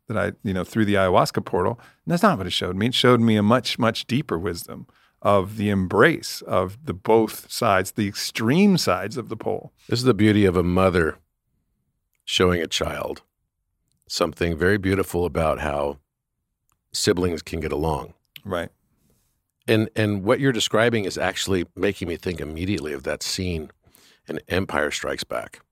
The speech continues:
Speaker 2: right, where you've got Luke Skywalker on Tatooine, and he's there visiting Yoda,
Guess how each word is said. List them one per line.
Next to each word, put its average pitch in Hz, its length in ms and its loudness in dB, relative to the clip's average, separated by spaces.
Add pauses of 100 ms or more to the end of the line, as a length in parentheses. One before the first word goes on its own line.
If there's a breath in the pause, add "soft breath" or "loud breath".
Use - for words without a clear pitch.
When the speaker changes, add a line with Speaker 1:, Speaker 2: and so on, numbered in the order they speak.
(920)
Speaker 2:
right, 62 120 -10
where 80 360 0 (1120 soft breath)
you've 87 160 -4
got 87 240 0
Luke 113 160 2
Skywalker 82 640 0
on 73 200 -4
Tatooine, 73 640 -6 (1000)
and 85 100 -4
he's 87 200 -4
there 90 440 2
visiting 80 440 -6
Yoda, 73 380 -6